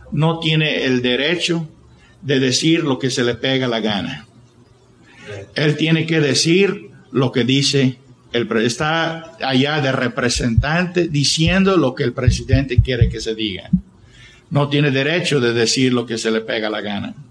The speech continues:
Y dice aquí el apóstol Pablo en segunda Corintios cinco dieciocho,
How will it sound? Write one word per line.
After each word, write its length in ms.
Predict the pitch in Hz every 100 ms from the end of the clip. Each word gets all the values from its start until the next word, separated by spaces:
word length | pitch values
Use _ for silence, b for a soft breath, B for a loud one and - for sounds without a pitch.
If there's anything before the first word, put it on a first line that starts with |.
| - - B B B
Y 100 | 131
dice 340 | 135 180 175 160
aquí 260 | - 160
el 100 | 160
apóstol 560 | 156 151 160 156 151 127
Pablo 420 | 147 151 143 131
en 180 | 127 131
segunda 400 | 147 139 156 135
Corintios 640 | 139 139 147 131 127 -
cinco 400 | 156 151 - 127
dieciocho, 720 | 120 120 123 151 170 - 127